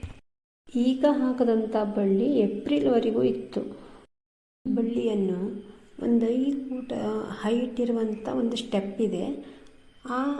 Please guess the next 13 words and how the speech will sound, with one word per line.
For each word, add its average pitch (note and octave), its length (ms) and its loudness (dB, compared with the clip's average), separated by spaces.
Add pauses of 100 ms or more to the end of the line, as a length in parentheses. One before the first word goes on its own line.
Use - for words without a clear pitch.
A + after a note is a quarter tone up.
(720)
ದರೆ A3+ 200 6
ಅಂತ G#3+ 300 2
ಹೇಳ್ತೀವಿ G#3 500 2
ಹಳ್ಳಿಲಿ. F3 480 -2 (520)
ಆ A#3+ 220 -2
ದರೆ B3+ 400 0
ಮೇಲೆ C4+ 340 2
ಈ B3+ 160 0
ಪಾಸ್ A3 560 -2
ಆಗಿರುತ್ತಲ್ಲ, G3+ 640 -2 (340)
ಅಲ್ಲಿ D4 340 0
ನಾನು C4 360 0
ಹಬ್ಸಿದ್ದೀನಿ. G3 680 -2